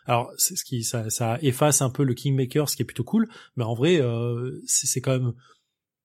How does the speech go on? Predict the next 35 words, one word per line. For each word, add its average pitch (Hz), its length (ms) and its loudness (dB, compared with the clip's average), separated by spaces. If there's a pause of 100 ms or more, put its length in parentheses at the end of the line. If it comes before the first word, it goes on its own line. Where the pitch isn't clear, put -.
(300)
difficile 170 720 2
sur - 280 2
une 131 160 2
durée 160 360 4
de 165 60 4
jeu 165 340 2
au-, 139 160 2 (160)
aussi 147 300 2
grosse 160 520 0 (400)
de 127 160 0
laisser 139 380 6
un, 131 420 2 (120)
un, 127 340 -2
un 123 160 -2
côté, 165 420 4
euh, 120 280 2 (340)
chaotique, 143 720 4
euh, 120 160 2
slash, 139 460 0
euh, 113 360 0
tous - 120 -4
les 117 120 -2
autres 123 180 -4
adjectifs 123 340 -2
que 135 100 2
j'ai 123 160 -2
mis 123 80 0
avant, 123 320 -2 (320)
qui 127 120 0
fait 190 140 6
qu'en 135 180 2
fait, 170 260 4
bah, 127 240 2
euh, 120 280 0
tu, - 140 -14